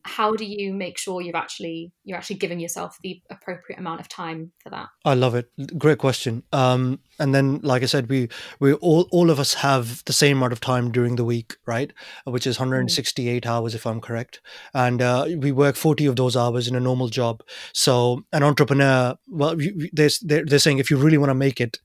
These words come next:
Speaker 2: well, the research says y-, an entrepreneur should be, especially as a startup, should be working at least eighty-five to hundred hours a week. So, so, so I don't really have a Saturday or Sunday in my head. Uh,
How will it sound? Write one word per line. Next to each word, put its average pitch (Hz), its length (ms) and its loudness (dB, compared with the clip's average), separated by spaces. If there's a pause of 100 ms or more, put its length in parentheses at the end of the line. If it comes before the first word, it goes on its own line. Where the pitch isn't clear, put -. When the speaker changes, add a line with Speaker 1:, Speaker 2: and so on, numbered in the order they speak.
(120)
Speaker 2:
well, 117 240 -2
the 123 180 0
research 135 320 0
says 117 280 -4 (340)
y-, - 100 -4
an 147 140 4
entrepreneur 135 440 4
should 123 160 0
be, 131 220 0 (160)
especially 156 320 4
as 123 60 4
a 123 60 4
startup, 127 380 2
should 143 120 0
be 135 60 2
working 127 340 0
at 117 100 -4
least 131 240 0 (400)
eighty-five 139 480 4
to - 80 -4
hundred 131 320 2
hours 113 260 0
a 113 60 -2
week. 113 300 -6 (320)
So, 123 520 2 (160)
so, 131 300 -2
so 135 320 2
I 147 160 6
don't 151 300 4
really 139 180 2
have 123 160 2
a 127 60 2
Saturday 127 340 4
or 120 80 4
Sunday 120 320 -2
in 117 80 0
my 113 140 -2
head. 113 220 -4 (380)
Uh, 120 240 4